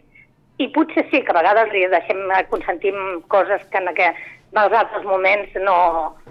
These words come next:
no ho havien fet. Però jo em sento contenta i els meus estan contents. No m'ha-, no m'han reprotxat mai de dir,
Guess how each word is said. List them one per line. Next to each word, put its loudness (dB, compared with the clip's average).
no 0
ho 4
havien 0
fet. 0
Però 4
jo 0
em 0
sento 0
contenta 0
i 0
els 2
meus 4
estan 2
contents. -4
No 2
m'ha-, 2
no 2
m'han 2
reprotxat 0
mai 2
de 4
dir, 2